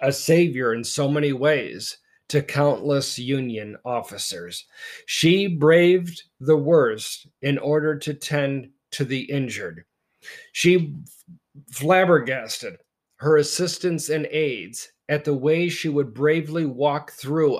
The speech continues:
ongoing battles to pull a soldier off the battlefield, to walk into a tent that even other soldiers abandoned for fear of getting shot.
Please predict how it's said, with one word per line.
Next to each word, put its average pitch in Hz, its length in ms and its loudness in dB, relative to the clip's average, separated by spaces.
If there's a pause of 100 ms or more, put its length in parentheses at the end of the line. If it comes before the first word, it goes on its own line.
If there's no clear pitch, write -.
ongoing 143 800 -2
battles 127 560 -2 (300)
to 151 140 4
pull 147 320 2
a 135 60 0
soldier 147 560 0
off 135 260 -4
the 135 100 -8
battlefield, 113 800 -6 (300)
to 147 140 0
walk 147 420 4
into 147 420 2
a 135 60 6
tent 139 560 -2 (300)
that 139 180 2
even 160 300 2
other 147 300 4
soldiers 143 680 0
abandoned 127 640 -2
for 123 140 -10
fear 151 340 2
of 107 100 -4
getting 127 300 0
shot. 127 480 -4